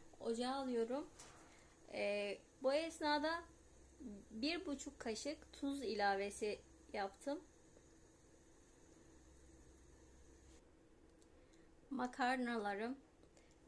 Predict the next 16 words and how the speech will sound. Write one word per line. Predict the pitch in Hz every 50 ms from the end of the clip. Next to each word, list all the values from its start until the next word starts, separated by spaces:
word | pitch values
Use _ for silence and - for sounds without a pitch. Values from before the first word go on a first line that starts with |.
| - -
e, | - 208 202 196 202 208 202 - - -
pişmeye | - - - - - 277 262 254 247 240 214 185 - 196 208
dururken | 226 247 254 269 311 311 - - - 233 233 277 302 302 - - - - - - - -
hemen, | 262 269 277 277 269 285 294 311 - - - - - - - - - - - - -
e, | - 220 208 202 196 196
sosu | - - 254 254 254 - 311
için | 311 294 262 254 - - 285 277 311 330 - - - - - - - - - -
bir | 254 254 277 302 302 - - - - - - - - - - - - - - - - - - - - - - - - - - - - - -
ufak | 277 277 - 277 277 277 -
tencere | - 262 254 254 247 254 254 247 247 233
aldım. | 220 196 175 175 226 185 196 220 262 294 -
İçerisine | 254 - - 277 269 277 269 - - 277 262 262 254 240 262
bir | 285 294 285
miktar | 269 247 226 226 - - 226 220 240 269 - - - - - - - - - - -
yağ | 226 226 247 247 254
aldım. | 254 247 220 190 190 190 190 185 202 202 233 277